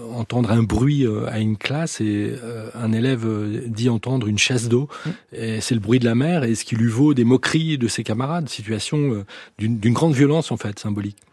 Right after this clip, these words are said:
Speaker 2: Oui, c'est, c'est, c'est une de ces situations. Euh, alors, elle est assez, euh, archétypale, mais, euh, il y a plein d'autres petits moments comme ça où les, les, les enfants qui ont eu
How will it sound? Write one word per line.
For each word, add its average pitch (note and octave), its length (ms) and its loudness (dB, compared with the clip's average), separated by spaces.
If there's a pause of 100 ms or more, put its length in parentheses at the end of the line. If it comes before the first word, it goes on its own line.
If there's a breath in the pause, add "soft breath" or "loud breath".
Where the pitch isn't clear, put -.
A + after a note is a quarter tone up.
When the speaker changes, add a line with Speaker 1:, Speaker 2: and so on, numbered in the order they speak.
(140)
Speaker 2:
Oui, G3 180 2
c'est, C3 220 -2
c'est, B2 280 -4
c'est B2 180 -6
une C#3+ 140 2
de D3+ 80 4
ces D3 160 -2
situations. G3 800 0
Euh, C3 100 -2 (360 loud breath)
alors, B2 220 -2
elle A#2+ 140 0
est A#2+ 100 2
assez, B2+ 360 2
euh, A#2 180 0 (160)
archétypale, F3 640 0
mais, B2+ 300 2
euh, B2 260 2
il D3 60 -4
y B2+ 80 -2
a D3 40 -2
plein E3+ 200 0
d'autres D#3 280 -2
petits F#3 300 0
moments F3 300 4
comme C#3+ 180 -2
ça E3 220 2
où C#3 80 0
les, B2 260 0 (380 loud breath)
les, C3 260 2
les B2+ 220 2
enfants D#3+ 440 0
qui - 140 -6
ont C3 120 0
eu B2+ 180 -6